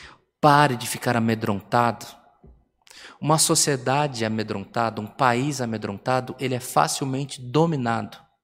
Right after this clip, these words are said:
por qualquer pessoa. Um grupo com medo, você domina ele e faz com ele o que você quer.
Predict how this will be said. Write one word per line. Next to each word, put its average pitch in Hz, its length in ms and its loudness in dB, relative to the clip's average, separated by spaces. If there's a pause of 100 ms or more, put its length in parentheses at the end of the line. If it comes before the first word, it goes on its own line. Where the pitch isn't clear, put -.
(600)
por - 140 0
qualquer 180 380 -2
pessoa. 139 680 -6 (240)
Um 156 220 0
grupo 190 320 2
com 139 140 -6
medo, 131 460 -2 (540)
você 139 240 -2
domina 156 640 2
ele 135 500 -6
e 127 60 -10
faz 156 560 0
com 139 300 -4
ele 156 140 2
o - 20 -2
que 156 120 -12
você 139 280 -2
quer. - 680 -8